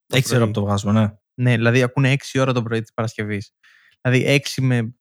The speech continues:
Speaker 1: τι ώρα θα σηκωθώ, εννιά, ξέρω εγώ, είναι, είναι έξι άτομα, ας πούμε, εφτά. Τα οποία αυτούς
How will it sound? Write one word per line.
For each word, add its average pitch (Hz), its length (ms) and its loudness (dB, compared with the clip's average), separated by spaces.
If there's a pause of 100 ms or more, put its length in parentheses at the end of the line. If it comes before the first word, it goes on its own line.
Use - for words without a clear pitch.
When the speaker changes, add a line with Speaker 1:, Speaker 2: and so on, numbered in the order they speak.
(260)
Speaker 1:
τι 131 100 -2
ώρα 120 180 4
θα 110 140 -6
σηκωθώ, 110 460 -6
εννιά, 117 300 2
ξέρω 113 200 -2
εγώ, 120 120 2
είναι, 165 360 0
είναι 220 280 -2
έξι 202 300 0
άτομα, 143 260 0
ας 113 140 -6
πούμε, 117 120 -8
εφτά. 113 420 -4 (560)
Τα 135 120 -2
οποία 208 380 -2 (400)
αυτούς 143 180 -4